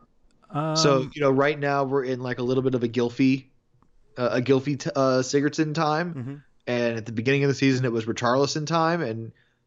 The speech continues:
Speaker 2: I mean, it, is there a lot of value to be had in a, well, in F P L format first, right? But is there any,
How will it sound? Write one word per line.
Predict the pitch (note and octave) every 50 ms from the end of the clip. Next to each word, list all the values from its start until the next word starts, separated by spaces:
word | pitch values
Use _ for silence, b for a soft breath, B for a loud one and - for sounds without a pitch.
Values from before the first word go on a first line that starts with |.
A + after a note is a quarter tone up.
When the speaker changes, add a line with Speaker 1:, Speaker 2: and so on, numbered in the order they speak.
| _ -
Speaker 2:
I | -
mean, | A#2 A2 G#2+ G#2 G2 - _ _ _ _ _ _ _ _ _ _ _ _ _ _ _ B B B B B B B B _ _ _ _ _ _ _ _ _ _ _ _ _ _ _ -
it, | D#3 C#3 C3 B2 -
is | - D#3 D#3 D#3+ D#3+ D#3
there | E3+ F3 E3+ E3+ -
a | -
lot | D3 C#3 C3+ C3+ C3 C#3+ D3 D3
of | C3+ A#2
value | A2+ B2 B2 B2+ C3+ C3+ B2+ C3
to | B2 - B2+
be | B2+ A#2+
had | A2 B2+ B2+ B2 A#2+ A2+ A2+ G#2 - _ _ _ _ _ _ _ _ _ _ _ _ _ _ _ _ _ _ _ _
in | - C3+ B2+ B2 B2 B2 B2
a, | B2+ A#2
well, | G#2 G#2+ G2 -
in | - C3 A#2+ -
F | C#3+ F3 F#3 -
P | F#3+
L | F#3 E3+
format | D#3+ - D3+ D3 C#3+ C#3 B2 -
first, | - - C#3 B2 G2+ F2 - - -
right? | G#2+ G#2 G#2+ A2+ A2+ - -
But | A#2 A2+ A2 G#2 - - b b b b b b b b b _
is | - C3 C3+ B2+
there | B2+ D#3 D#3 C3+
any, | C#3+ D#3 F3+ F#3+ -